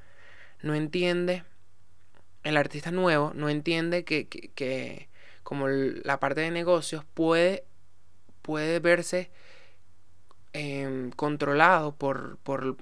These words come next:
los sellos disqueros, por otras empresas a que no hablen y no suce-, o sea, como que no, no avancen esa visión creativa.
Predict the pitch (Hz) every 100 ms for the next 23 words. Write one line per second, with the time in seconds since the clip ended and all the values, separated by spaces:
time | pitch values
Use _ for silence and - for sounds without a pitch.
0 | - 127 135 143 143 165 151 - 147 147
1 | 143 139 - 131 127 127 - - 113 113
2 | - - - - - 147 151 170 156 151
3 | 151 175 170 - 143 139 143 147 156 -
4 | - - - - - 165 160 156 160 165
5 | 170 175 156 147 139 - 147 - - -
6 | 143 143 139 143 143 147 156 - 156 151
7 | 170 170 180 165 170 156 143 143 147 131
8 | 135 101